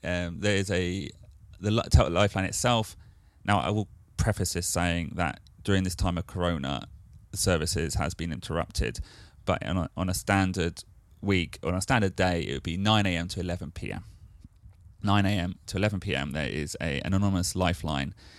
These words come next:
manned, and you can reach out and talk to them at those times. During the weekends, uh, there's later service as well on a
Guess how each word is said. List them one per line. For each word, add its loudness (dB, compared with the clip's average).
manned, 2
and 0
you -2
can -4
reach -4
out -2
and -12
talk -4
to -8
them -8
at -20
those -2
times. 4
During 0
the 0
weekends, 0
uh, -4
there's -6
later 0
service -2
as -8
well 0
on -4
a -6